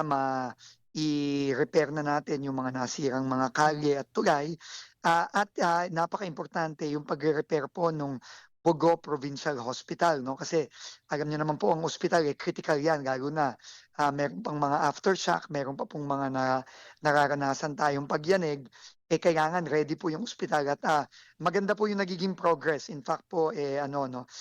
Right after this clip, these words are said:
ah, maganda po yung nakita nating mga pagsasaayos at siguro po in the next few days, eh, halos kumpleto na po yung, yung pagpapa-repair natin dun sa Bogo, Bogo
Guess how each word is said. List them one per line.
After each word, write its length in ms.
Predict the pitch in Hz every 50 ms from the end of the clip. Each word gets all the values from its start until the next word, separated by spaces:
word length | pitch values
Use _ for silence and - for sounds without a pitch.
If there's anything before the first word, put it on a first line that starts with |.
| - - - _ _ -
ah, 840 | 156 151 151 151 151 147 147 147 147 147 147 143 143 143 143 139 131 - - _ _ -
maganda 400 | 160 165 160 175 170 165 170 -
po 160 | - 190 190
yung 240 | 190 180 180 180 170
nakita 480 | 165 160 156 156 - 165 165 - 170 160
nating 720 | 156 151 151 - 175 151 151 151 147 147 147 147 139 123 - - - - - _
mga 240 | _ 151 160 156 160 160 -
pagsasaayos 880 | 170 160 - - 165 - 190 202 226 226 226 170 156 160 160 - -
at 80 | 175 -
siguro 320 | - 165 151 165 170 156 160 175
po 160 | - 220 208
in 80 | 170 151
the 100 | 156 160
next 220 | 160 151 - -
few 240 | - 175 175 170 156
days, 400 | 147 143 139 135 131 - - - - - - - - - _ -
eh, 240 | 175 170 170 170 160
halos 320 | 160 220 - 208 190 -
kumpleto 560 | - - 190 175 143 - 175 170 160 - 175
na 80 | 156 156
po 140 | - - 175 160
yung, 320 | 143 143 143 143 135 123 - _ _ _ _ _ _ _
yung 240 | 165 165 170 160 -
pagpapa-repair 1400 | 180 165 127 - 170 160 - 170 160 156 151 151 147 143 143 143 143 139 139 131 120 - - - 170 160 143
natin 400 | 151 147 143 139 - - 156 147
dun 160 | 131 135 127
sa 80 | - 165
Bogo, 400 | 139 127 131 - - - - -
Bogo 560 | - 147 147 139 147 147 139 143 139 131